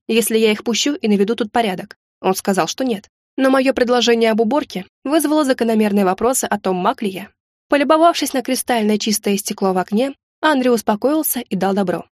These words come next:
Спустя некоторое время приемная сияла чистотой. Ни пылинки, ни паутинки, ни соринки. Потом я узнала, у кого можно вытребовать дополнительную мебель,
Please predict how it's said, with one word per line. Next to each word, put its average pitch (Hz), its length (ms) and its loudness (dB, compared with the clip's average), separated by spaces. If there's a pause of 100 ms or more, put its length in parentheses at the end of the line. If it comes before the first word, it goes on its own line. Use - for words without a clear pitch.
(220)
Спустя - 380 0
некоторое 254 440 2
время 208 300 2
приемная 220 540 2
сияла 170 380 -4
чистотой. - 600 -8 (200)
Ни 285 140 2
пылинки, 240 600 0
ни 233 160 0
паутинки, 214 720 0
ни 254 160 2
соринки. 262 640 -2 (200)
Потом 311 340 2
я 262 160 2
узнала, 196 360 0
у 190 100 -4
кого 202 220 2
можно 196 320 0
вытребовать 262 640 -2
дополнительную 202 720 2
мебель, 190 360 -4